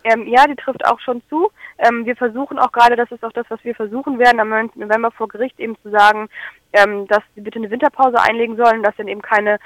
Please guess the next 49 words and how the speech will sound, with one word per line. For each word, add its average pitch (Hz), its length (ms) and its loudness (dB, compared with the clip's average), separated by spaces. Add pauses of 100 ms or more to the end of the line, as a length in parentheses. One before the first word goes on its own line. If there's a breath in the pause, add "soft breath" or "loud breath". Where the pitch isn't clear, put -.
(160 loud breath)
keine 214 240 0
Squads, 208 420 -2
ähm, 196 240 -2
räumen 190 380 2
sollen. 175 320 -4
Das 185 120 -10
ist - 120 -16
das, 196 100 -12
was 196 100 -20
wir 202 100 -12
gerade 196 160 -4
versuchen, 240 520 -10
zusammen 208 280 -2
mit 196 100 -10
ein 202 40 -18
paar 208 140 -2
anderen 202 380 -4 (240 loud breath)
Einzelpersonen 208 600 -2
von 196 220 -6
Organisationen 196 720 -4
in 202 180 -10
Calais, 190 420 -4 (380 soft breath)
die - 60 -20
hier - 160 -6
ansässig 208 400 -6
sind, 214 240 -8 (240 loud breath)
um 214 160 -2
eben 208 200 -2
halt, 196 200 2
ja, 180 100 4 (180)
diesen 196 220 -12
Winterstopp 196 540 -4
oder 196 120 6
die, 190 140 -10
diese 190 260 -8
Winterpause 196 560 0
eben 190 160 -10
zu - 80 -20
bekommen. 185 460 -4 (420 soft breath)
Ähm, 190 380 0
das, 196 140 -8 (120)
äh, - 160 -18 (180)
ja, 185 200 6
klappt - 300 -2
manchmal 226 360 0
und 208 60 -6
manchmal 196 320 -4
nicht. 196 160 -4
Beziehungsweise 220 460 -4